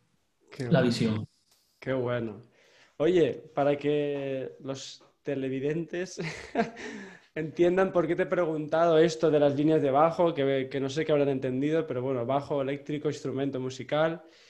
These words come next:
Speaker 1: Cuéntanos, I-, Isma, em, ¿qué estás haciendo? ¿A qué te dedicas?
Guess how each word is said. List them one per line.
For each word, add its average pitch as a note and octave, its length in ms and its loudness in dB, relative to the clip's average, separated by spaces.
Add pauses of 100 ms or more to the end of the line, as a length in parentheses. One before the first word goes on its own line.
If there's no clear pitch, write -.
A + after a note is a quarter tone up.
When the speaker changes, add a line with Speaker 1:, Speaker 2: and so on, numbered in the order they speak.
(320)
Speaker 1:
Cuéntanos, F3 840 2
I-, D3+ 420 -4
Isma, C#3+ 480 -4
em, B2+ 720 -8 (540)
¿qué - 80 -12
estás E3 200 -12
haciendo? E3 440 -6
¿A A#2+ 60 -8
qué C#3+ 100 -8
te D#3+ 120 -10
dedicas? D3 720 -10